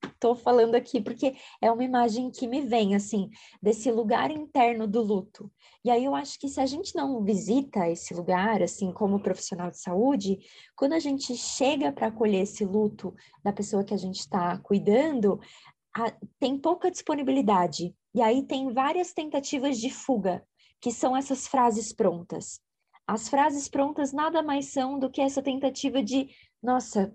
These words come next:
como eu faço pra, pra resolver isso logo, pra me desvencilhar dessa situação, pra, assim, trazer uma solução aqui até pra mim mesmo, né? Não,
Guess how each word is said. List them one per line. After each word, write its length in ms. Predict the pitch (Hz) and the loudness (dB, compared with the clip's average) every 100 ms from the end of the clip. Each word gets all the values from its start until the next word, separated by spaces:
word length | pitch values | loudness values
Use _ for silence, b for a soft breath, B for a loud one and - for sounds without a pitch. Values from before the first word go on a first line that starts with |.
| - | -6
como 240 | - 277 | 0 2
eu 80 | 320 | 2
faço 500 | 339 262 247 277 285 | 0 0 0 -2 -6
pra, 440 | 285 262 277 277 - | -2 -2 0 -2 -4
pra 180 | - | -2
resolver 540 | 254 262 240 285 226 233 | 2 2 4 2 4 2
isso 260 | 269 302 | 2 -4
logo, 680 | 294 247 233 233 208 220 226 B B B | 0 2 4 4 2 0 -2 B B B
pra 260 | 233 214 214 - | -2 0 0 -2
me 160 | 214 254 | -4 -4
desvencilhar 560 | 196 262 269 277 233 | -2 -2 0 2 2
dessa 220 | 220 - 226 | 2 -2 -10
situação, 880 | - 233 - - 226 214 208 202 208 B B - | -6 -8 -6 -2 2 4 2 0 -4 B B -2
pra, 340 | 247 226 220 - _ _ | 2 2 0 -4 _ _
assim, 480 | 240 - 269 220 220 - - | -12 -8 -6 -4 -8 -8 -2
trazer 380 | 269 262 220 | 0 0 0
uma 200 | 330 339 | 0 0
solução 1000 | 330 - 294 294 294 - - 233 240 311 | -4 -4 -4 -4 -8 -8 0 2 2 0
aqui 500 | 339 - - 254 285 | -4 -6 0 2 4
até 380 | 269 262 269 320 | 0 2 0 0
pra 220 | - 285 | -2 -2
mim 220 | 269 320 | -2 -2
mesmo, 500 | 359 202 190 185 170 | 2 2 2 -2 -8
né? 300 | 170 185 196 | -2 0 0
Não, 320 | 180 202 254 | 2 0 0